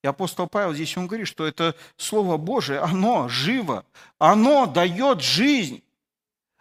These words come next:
Оно дает жизнь грешнику. Как сегодня люди приходят к Богу? Как люди сегодня приходят к осознанию своей греховности?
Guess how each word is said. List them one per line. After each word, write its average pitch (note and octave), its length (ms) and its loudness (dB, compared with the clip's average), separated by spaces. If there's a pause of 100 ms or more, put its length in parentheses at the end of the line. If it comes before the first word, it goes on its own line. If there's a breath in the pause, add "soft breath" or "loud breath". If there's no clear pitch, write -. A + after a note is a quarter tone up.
Оно A#3 320 6
дает A#3+ 380 2
жизнь A3+ 360 2
грешнику. A3+ 800 0 (1080)
Как D4 180 6
сегодня A#3+ 400 0
люди A3+ 240 0
приходят F#3+ 520 0
к D3+ 40 -4
Богу? D#3+ 380 2
Как B3+ 240 0
люди B3 220 -2
сегодня G3+ 260 -2
приходят G#3 420 -4
к - 40 -8
осознанию G#3 560 -2
своей G3 200 -2
греховности? E3+ 760 -2